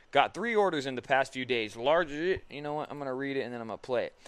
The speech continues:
"Got three orders in the past few days, larger ones, and then another that came in today, and another smaller one from the U P S guy. L O L.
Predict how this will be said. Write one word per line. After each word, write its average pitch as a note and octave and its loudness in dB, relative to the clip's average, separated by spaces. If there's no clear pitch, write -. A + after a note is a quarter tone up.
"Got D#3 4
three A3 0
orders G3+ 4
in F#3 -8
the E3+ -8
past D#3+ 2
few D#3 -8
days, C3 2
larger D#3 2
ones, C3+ -2
and C#3+ -4
then F#3+ -2
another D3 2
that B2 2
came D3 -6
in C3+ -4
today, B2 0
and D#3+ -2
another G3+ 2
smaller A3+ 2
one C#3 -2
from D3+ -10
the D#3 -8
U F3+ -8
P F3 -4
S A3+ 2
guy. E2+ 2
L E3+ 2
O E3 6
L. B2 2